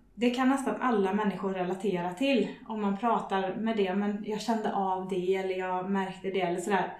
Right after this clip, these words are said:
Men man har inte riktigt orden. Ehm, så många gånger så tycker jag att, ehm, human design sätter ändå ord på sånt där som man då kanske har känt inom sig.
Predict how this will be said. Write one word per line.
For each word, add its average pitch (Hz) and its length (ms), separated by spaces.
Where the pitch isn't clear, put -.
Men 226 120
man 247 140
har 262 220
inte 226 220
riktigt 202 360
orden. 226 640
Ehm, 196 840
så - 160
många 240 260
gånger 247 320
så 214 360
tycker 240 240
jag 226 320
att, - 280
ehm, 220 460
human 226 240
design 196 480
sätter 202 420
ändå 208 320
ord 247 300
på 269 80
sånt 262 200
där 196 120
som 208 160
man 214 200
då 208 240
kanske 185 260
har 254 80
känt 214 320
inom 180 340
sig. - 540